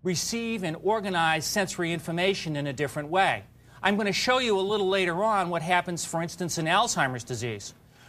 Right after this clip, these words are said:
where the transverse temporal gyrus is not damaged, so the patients continue to hear without difficulty. However, the superior temporal gyrus a-, and the temporal pole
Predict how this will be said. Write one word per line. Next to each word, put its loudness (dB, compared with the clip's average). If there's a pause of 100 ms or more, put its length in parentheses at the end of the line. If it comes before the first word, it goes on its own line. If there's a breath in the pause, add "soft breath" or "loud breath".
where 2
the -2
transverse 0
temporal 0
gyrus 0 (240 loud breath)
is -2
not 2
damaged, -4
so -2
the -6
patients -4
continue -4
to -4
hear 0
without 0
difficulty. 0 (340 loud breath)
However, 4
the -2
superior 2
temporal -2
gyrus 2 (320 loud breath)
a-, 0
and 2
the 0
temporal 2
pole 0